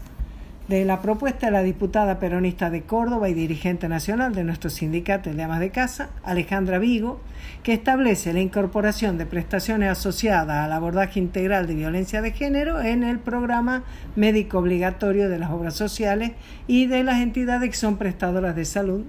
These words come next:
en el marco de la legislación nacional. Y, por supuesto, como corresponde, la invitación a lo, a las provincias, a las jurisdicciones, a adherir a la misma ley, ¿no?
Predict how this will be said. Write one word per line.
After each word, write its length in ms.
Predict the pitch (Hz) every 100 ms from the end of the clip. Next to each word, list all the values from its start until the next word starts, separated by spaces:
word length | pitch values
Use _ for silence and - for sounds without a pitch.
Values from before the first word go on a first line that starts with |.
| -
en 120 | 247
el 60 | 240
marco 300 | 233 226 247
de 60 |
la 120 | 190
legislación 520 | 170 - 170 165 - 170
nacional. 440 | 151 160 151 139 - - -
Y, 120 | 226
por 180 | 262 247
supuesto, 560 | 285 226 202 190 233
como 320 | 220 185 170
corresponde, 680 | 143 170 196 196 185 185 208
la 80 | 180
invitación 720 | 170 170 180 175 196 170 147 - - - - -
a 160 | 175
lo, 420 | 160 160 156 156 -
a 80 | 175
las 140 | 165
provincias, 760 | 147 196 220 247 226 - 254 269 - - - -
a 200 | 180 165
las 160 | 160 147
jurisdicciones, 840 | 196 190 240 226 220 226 262 247
a 220 | - 170 170
adherir 520 | 175 185 180 202 - - - -
a 80 |
la 100 | 170
misma 320 | 160 165 147 147
ley, 220 | 135 127
¿no? 200 | 151